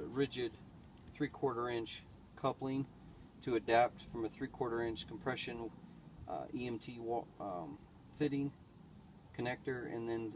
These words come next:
this is just a three quarter inch flex connector. So we got all that put in, and then, um,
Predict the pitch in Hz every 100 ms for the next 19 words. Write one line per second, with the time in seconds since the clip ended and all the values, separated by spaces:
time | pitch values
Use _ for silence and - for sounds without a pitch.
0 | 101 120 117 113 - 113 - 110 127 107
1 | 117 110 110 107 - 113 - - 107 82
2 | - - - - - - - - - -
3 | - - 117 120 139 131 80 135 131 123
4 | 139 - - 139 131 139 139 - - -
5 | - - - - - - - 123 120 127
6 | 131 127 127 123 120 120 117